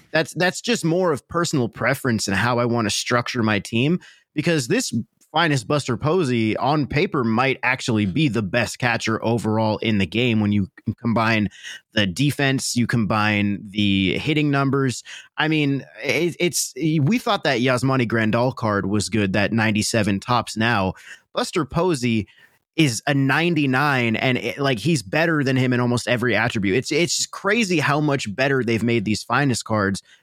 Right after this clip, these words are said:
based off some of the other cards that we figured were the best in the game. And I just, I, I don't know how <laughs> I'm gonna structure my team in three days, dude. I don't know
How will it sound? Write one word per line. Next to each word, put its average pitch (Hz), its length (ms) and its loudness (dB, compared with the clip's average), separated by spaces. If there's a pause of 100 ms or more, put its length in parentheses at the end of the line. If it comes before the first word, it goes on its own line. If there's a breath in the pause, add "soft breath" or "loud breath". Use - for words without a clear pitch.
based 123 240 0
off 117 140 0
some 127 180 0
of 117 80 0
the 117 80 2
other 117 160 0
cards 110 300 -2
that 107 80 0
we 104 100 2
figured 104 340 0
were 107 100 2
the 101 100 0
best 110 300 -2
in 107 80 0
the 92 80 2
game. 113 360 2 (420 soft breath)
And 117 480 0 (360)
I 165 120 0
just, 156 240 -2
I, - 80 -2 (360)
I 165 100 0
don't 190 180 0
know 165 160 0
how 151 420 0
<laughs> - 40 -2
I'm 151 120 0
gonna 175 240 0
structure 127 420 -2
my 110 140 2
team 104 300 0
in 104 80 0
three 110 260 0
days, 95 260 2
dude. 107 200 0
I 120 60 2
don't 123 120 0
know 107 180 0